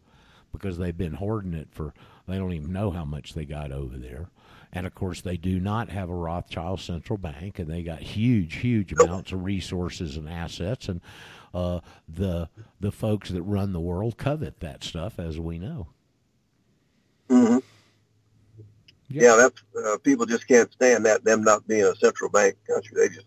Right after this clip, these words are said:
Speaker 2: ooh,
Speaker 1: They
Speaker 2: they just hate
Speaker 1: ju-,
Speaker 2: that.
Speaker 1: they cannot stand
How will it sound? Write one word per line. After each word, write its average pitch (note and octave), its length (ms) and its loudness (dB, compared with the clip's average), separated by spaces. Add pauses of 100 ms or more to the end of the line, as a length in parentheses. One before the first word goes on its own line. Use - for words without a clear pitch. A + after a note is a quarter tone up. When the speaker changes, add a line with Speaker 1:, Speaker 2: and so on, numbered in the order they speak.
(120)
Speaker 2:
ooh, - 160 2
Speaker 1:
They G3 200 8
Speaker 2:
they - 20 -2
just F#3+ 220 6
hate - 100 -10
Speaker 1:
ju-, - 40 8
Speaker 2:
that. - 120 4 (340)
Speaker 1:
they F3 380 2
cannot C#3+ 880 -4
stand D2+ 800 -8